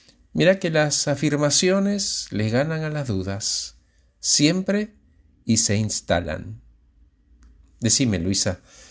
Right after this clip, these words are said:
a ver, ¿qué animal llegó último al arca de Noé? "No tengo idea, H. ¿Para qué me haces esa pregunta?". "El caracol, Luisa. Y llegó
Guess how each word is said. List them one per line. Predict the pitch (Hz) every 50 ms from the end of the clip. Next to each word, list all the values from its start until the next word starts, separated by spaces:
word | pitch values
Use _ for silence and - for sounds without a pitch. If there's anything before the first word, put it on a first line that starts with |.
| - _ _ _ -
a | 101
ver, | 98 98 90 92 92 -
¿qué | - 147 156 175
animal | 185 185 180 156 143 143 147 160 156
llegó | 139 135 127 120 131 135 139
último | 131 131 143 147 147 - 156 139 127 117 110 107 104 104
al | 104 107
arca | 110 117 117 110 - - 113 104
de | 101 98
Noé? | 92 95 90 85 82 87 101 - _ _ _ _ _
"No | - 104 110 -
tengo | - 120 113 107 90
idea, | 82 80 78 76 73 76 73 76
H. | 78 - - 101 80 - _ _ _ _ _ _
¿Para | - 87 95 -
qué | - 123
me | 123 101
haces | - 90 85 - -
esa | - - - 73 67
pregunta?". | - 82 73 71 73 73 73 - - - - - - - _ - _ - - - - - - - - _ - -
"El | 117 117 120 113
caracol, | - 117 117 120 120 117 - 101 87 87 87
Luisa. | 87 90 92 - - - 101 95 - _ - - _ _ _ _ _ _ _ _ -
Y | - 110
llegó | 104 101 110 104 110 127 127 92 - -